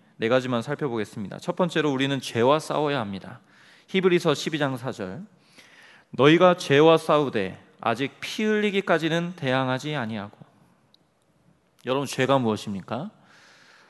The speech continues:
하나님을 끊임없이 거스르게 만드는 모든 경향, 태도,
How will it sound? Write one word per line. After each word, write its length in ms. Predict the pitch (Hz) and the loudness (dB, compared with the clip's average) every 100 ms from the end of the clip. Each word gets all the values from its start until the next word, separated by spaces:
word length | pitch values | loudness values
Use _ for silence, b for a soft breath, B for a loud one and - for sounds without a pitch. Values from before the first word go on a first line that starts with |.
| b b b | b b b
하나님을 920 | - 208 214 208 208 208 208 208 - - | -4 4 6 6 6 6 4 2 -4 -2
끊임없이 920 | 220 233 226 214 - - 208 208 202 | 2 6 6 4 -2 -10 -4 -2 -2
거스르게 440 | - 156 165 175 170 | 2 0 2 0 0
만드는 640 | 120 117 139 139 127 110 | 0 -2 -6 -8 -10 -2
모든 580 | 135 165 185 175 180 - | 2 2 2 -2 -6 -12
경향, 720 | - 139 151 151 156 95 95 - b b _ | -4 -2 0 2 2 0 -8 -18 b b _
태도, 520 | - 196 196 190 110 | -6 -4 0 0 0